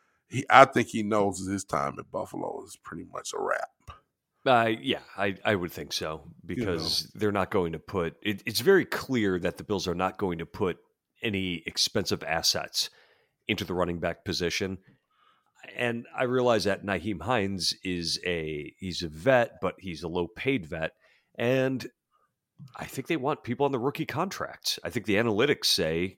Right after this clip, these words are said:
Speaker 2: you get your best out of a running back in their first four years.
Speaker 1: Yeah. So if he feel like he wants to go somewhere else and make money, then, and, and,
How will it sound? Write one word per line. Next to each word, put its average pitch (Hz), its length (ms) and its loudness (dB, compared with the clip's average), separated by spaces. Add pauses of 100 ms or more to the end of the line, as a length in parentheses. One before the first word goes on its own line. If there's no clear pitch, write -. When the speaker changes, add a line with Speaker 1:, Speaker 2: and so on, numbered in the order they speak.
(120)
Speaker 2:
you 104 160 -6
get 113 180 0
your 101 140 -2
best - 260 0
out 104 120 4
of 85 100 -6
a 92 40 -4
running 98 280 0
back 85 240 -4
in 90 80 -4
their 82 80 -4
first 90 300 -4
four 95 220 0
years. 95 460 -2 (360)
Speaker 1:
Yeah. 135 320 0 (1040)
So 95 200 -4
if 95 80 -6
he 117 120 -4
feel 123 220 2
like 123 220 6
he 131 100 0
wants 127 320 2
to - 60 -12
go 127 200 2
somewhere 135 440 2
else 139 240 4
and 117 140 -4
make 135 200 0
money, 160 380 0
then, 104 400 -4 (320)
and, 170 220 6
and, 170 160 2